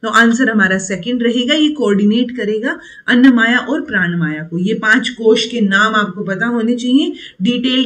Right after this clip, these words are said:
class जो वेदांत philosophy की करवा रखी है उसमें इनको detail में भी करवा रखा है। एक question काफी famous है कि कौन सा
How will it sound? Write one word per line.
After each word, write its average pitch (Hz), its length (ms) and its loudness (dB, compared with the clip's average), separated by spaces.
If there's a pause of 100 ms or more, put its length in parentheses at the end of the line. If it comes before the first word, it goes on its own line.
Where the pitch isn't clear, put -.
class 233 280 0
जो 214 140 -2
वेदांत 214 500 0
philosophy 208 480 -6
की 214 100 -6
करवा 202 380 -2
रखी 247 280 -2
है 302 260 -2 (260)
उसमें 240 260 -4
इनको 233 260 -2
detail 190 420 0
में 180 200 2
भी 170 100 -4
करवा 170 380 -4
रखा 165 300 -10
है। 165 200 -6 (320)
एक 294 200 0
question 277 360 0
काफी 254 280 2
famous 233 460 -2
है 294 120 -2
कि 311 120 -2
कौन 247 340 0
सा 294 280 0